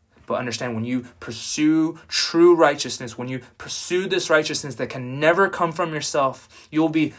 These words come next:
hounded for it. You'll be persecuted for it. And in return, you'll be welcomed by Jesus for it.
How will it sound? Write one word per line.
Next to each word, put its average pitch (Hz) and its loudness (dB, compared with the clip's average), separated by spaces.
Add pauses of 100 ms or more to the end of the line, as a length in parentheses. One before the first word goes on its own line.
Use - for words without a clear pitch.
hounded 151 0
for 120 -2
it. 113 -4 (140)
You'll 151 0
be 147 -2 (160)
persecuted 123 -2
for 113 -4
it. 107 -6 (120)
And 139 -10
in 202 4 (100)
return, 156 2
you'll 165 8
be 156 -2 (100)
welcomed 160 6 (100)
by 156 6 (160)
Jesus 131 2
for 139 4
it. - -8